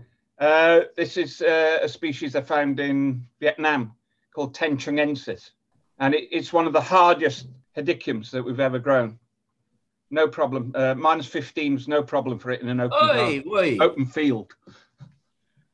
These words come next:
Speaker 2: Fabulous.
Speaker 1: Yeah, clumps up well. Uh, it normally flowers earlier than this. Uh, because of the season, it's a bit late.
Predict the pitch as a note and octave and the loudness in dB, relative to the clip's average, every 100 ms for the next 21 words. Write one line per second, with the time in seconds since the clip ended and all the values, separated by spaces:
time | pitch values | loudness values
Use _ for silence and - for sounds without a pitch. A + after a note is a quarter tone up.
0 | _ _ _ - G3 F#3 C3 G2 E2+ - | _ _ _ 0 2 4 0 -2 -10 -16
1 | - _ - D#3 C#3 - F#3 F3 - F3 | -20 _ -6 0 0 0 -2 -2 0 0
2 | D3+ D3 A#2+ A#2+ _ _ _ _ _ D3+ | 4 4 4 -2 _ _ _ _ _ 2
3 | D#3+ F3 D#3+ - F#3+ G#3 G#3 G3 - F3+ | 4 4 0 -6 0 2 2 2 4 6
4 | E3+ C3+ - E3+ F3 E3+ D3 B2+ A#2 G#2 | 6 2 2 8 8 8 4 2 0 -4
5 | F#2 - _ _ _ _ _ - C3+ C#3+ | -8 -20 _ _ _ _ _ -6 -6 -4
6 | D#3 D#3+ C3+ B2+ D3 B2+ A2+ A#2 - B2+ | -6 -4 -8 -2 0 0 -4 -10 -8 -8
7 | - B2+ G2 - | -4 -2 -4 -6